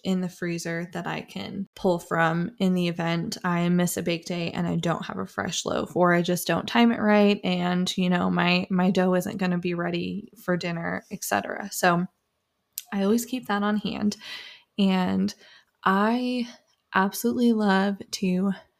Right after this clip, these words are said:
not only use an artisan loaf for sandwiches, uh, grilled cheese, you know, tuna melts with tomato soup, um, but also even simpler,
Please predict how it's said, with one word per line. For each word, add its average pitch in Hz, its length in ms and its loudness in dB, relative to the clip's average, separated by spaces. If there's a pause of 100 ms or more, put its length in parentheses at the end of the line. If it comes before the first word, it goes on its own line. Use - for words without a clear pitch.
not 202 200 4
only 247 520 4 (200)
use 233 520 0
an 220 120 4
artisan 196 480 2
loaf 190 300 2 (480)
for 185 420 -2
sandwiches, 190 920 0 (500)
uh, - 320 2 (100)
grilled 214 260 4
cheese, 214 680 2
you 196 100 2
know, 190 240 2
tuna 220 320 2
melts 208 640 0
with 190 380 -2
tomato 208 360 0
soup, 262 460 -4 (540)
um, 190 420 0 (160)
but 208 220 0 (100)
also 302 760 -2 (520)
even 208 540 6
simpler, 226 880 0